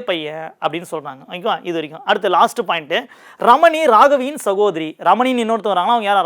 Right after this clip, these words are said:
ராகவி சகோதரி. அப்ப சகோதரி என்னது? சைடுல வச்சுக்கோங்க, ரமணி. ஓகே, அப்ப ஃபீமேல். இப்ப எல்லாமே சால்வ் பண்ணியாச்சா? இப்ப நமக்கு என்ன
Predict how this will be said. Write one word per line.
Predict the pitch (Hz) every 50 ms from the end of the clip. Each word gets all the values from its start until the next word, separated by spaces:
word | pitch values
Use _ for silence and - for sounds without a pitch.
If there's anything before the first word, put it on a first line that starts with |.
| 170 185
ராகவி | 220 226 226 226 233 220 -
சகோதரி. | 180 175 190 190 175 160 160 - - - - - -
அப்ப | - 214 208 -
சகோதரி | 233 240 277 285 277 262 269 262
என்னது? | 247 233 226 240 254 - -
சைடுல | 240 254 247 240 220
வச்சுக்கோங்க, | - - 170 - 160 156 165 233 285 - _ _ _ _ _ _ _ _ _ - _ _ _ _ _ _ _ _ _ _ _ - - 156
ரமணி. | 156 160 165 160 156 151 _ _ _ _ _ _ _ _ _ _ _ _ _ _ _ _ _ _ _ _ _ _ _ _ _ _ 381 _ _ _ _ _ - 214
ஓகே, | 170 _ - 185 156 135 143 - - 165
அப்ப | - 233 214 - -
ஃபீமேல். | 185 175 156 147 139 156 _ _ _ _ _ _ _ _ _ -
இப்ப | - 156 185
எல்லாமே | 190 202 208 214 -
சால்வ் | 226 214 214
பண்ணியாச்சா? | 196 214 208 185 233 214 170 - _ _ _ _ -
இப்ப | 170 180
நமக்கு | 180 170 160 185
என்ன | 254 330